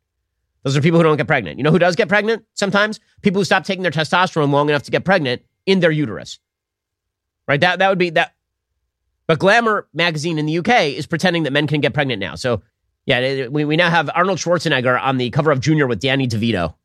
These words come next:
uh, getting, getting pregnant. So, the, the, and, and we're gonna pretend that this is a, we're gonna pretend this is a pregnant man. We've, we've broken all bounds of biology.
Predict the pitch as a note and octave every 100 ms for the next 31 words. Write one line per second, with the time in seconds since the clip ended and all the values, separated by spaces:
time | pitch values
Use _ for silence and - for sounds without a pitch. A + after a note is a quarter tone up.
0 | _ _ _ _ _ - F#2 F#2+ G2+ A2+
1 | A2 G#2+ A#2+ G#2+ G2 _ _ C3 G#2+ F2
2 | - - C#3+ G#2+ - E3+ G#3+ F3+ E3+ D3
3 | E3 D#3+ F3 D#3+ D#3+ E3+ A#2 A#2+ B2 B2
4 | G#2+ G#2 _ - C#3+ C#3 D#3+ D3 A#2 A2+
5 | - C#3 B2 G2+ G2 D#2 D#2 C3+ A#2+ D3+
6 | C#3+ F#2+ - G3 F#3+ C#3 C3+ D3+ C#3+ C#3+
7 | C#3+ A#2 A2+ G#2+ A2 F#2 D#2+